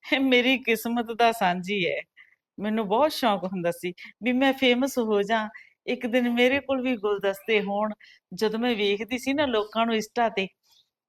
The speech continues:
ਤੇ ਵੀ ਹਨਾ ਇੰਨਾ ਸਵਾਗਤ ਹੁੰਦਾ, ਮੇਰੇ ਵੀ ਮਨ 'ਚ ਇੱਕ ਖੁਆਇਸ਼ ਸੀ, ਪਰ ਅੱਜ ਨਾ ਪੂਰੀ ਹੋ ਗਈ ਮੇਰੀ ਖੁਆਇਸ਼। Thank you ਰੱਬਾ, thank you।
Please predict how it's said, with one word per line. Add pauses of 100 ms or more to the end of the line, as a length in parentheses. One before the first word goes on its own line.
ਤੇ (120)
ਵੀ
ਹਨਾ
ਇੰਨਾ
ਸਵਾਗਤ
ਹੁੰਦਾ, (420)
ਮੇਰੇ
ਵੀ
ਮਨ
'ਚ
ਇੱਕ
ਖੁਆਇਸ਼
ਸੀ, (280)
ਪਰ
ਅੱਜ
ਨਾ
ਪੂਰੀ
ਹੋ
ਗਈ
ਮੇਰੀ
ਖੁਆਇਸ਼। (1800)
Thank
you
ਰੱਬਾ,
thank
you।